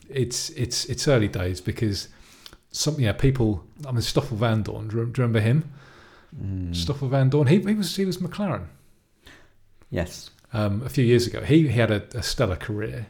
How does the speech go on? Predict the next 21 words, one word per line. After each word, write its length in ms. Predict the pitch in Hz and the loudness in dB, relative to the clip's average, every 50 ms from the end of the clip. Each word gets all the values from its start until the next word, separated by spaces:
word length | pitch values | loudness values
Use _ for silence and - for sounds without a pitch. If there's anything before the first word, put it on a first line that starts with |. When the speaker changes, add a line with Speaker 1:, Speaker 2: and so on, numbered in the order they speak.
| - - | -12 -12
Speaker 1:
uh, 60 | 127 110 | -10 -4
but 120 | - 120 | -2 0
then 300 | 107 110 107 107 104 117 131 | 0 0 0 0 -4 -4 -2
never 240 | 123 117 117 104 101 | -2 0 0 0 0
really 220 | 104 104 101 98 98 | 0 0 0 0 2
Speaker 2:
Just 120 | 101 98 | 0 0
Speaker 1:
made 60 | 95 | 0
it 100 | 90 107 | 0 -2
Speaker 2:
couldn't. 100 | 95 90 101 | -2 -2 -2
Speaker 1:
in, 200 | 98 98 107 - | -2 -4 -4 -4
in 100 | 107 101 | -4 -4
Formula 340 | - - 120 110 101 98 98 | -2 -2 0 0 0 0 0
One. 140 | 95 107 120 - - - - - - | 0 0 -2 -4 -8 -14 -18 -18 -12
Some 260 | - - - 156 135 135 | -6 0 2 2 4 6
people 380 | 135 135 135 135 - 127 120 117 | 6 6 6 6 4 2 2 4
like, 440 | 117 120 117 113 110 - - - | 4 4 4 4 2 0 -4 -8
who 160 | - - 180 180 | -4 -2 2 2
was 220 | 160 135 127 139 | 2 2 2 2
the, 560 | 156 139 135 131 131 127 123 123 117 110 101 - - - - - - - - - - - - _ _ - | 2 4 4 6 6 4 4 2 0 -2 -4 -8 -14 -20 -20 -20 -20 -20 -20 -20 -20 -20 -20 _ _ -10
uh, 360 | - 107 104 104 104 98 92 87 - - - - | -6 -4 -2 -2 -2 -2 -4 -6 -10 -14 -16 -12
um, 720 | 113 117 117 113 117 117 117 117 113 113 110 110 104 82 | -8 -4 -2 0 0 2 2 2 2 2 2 2 0 -2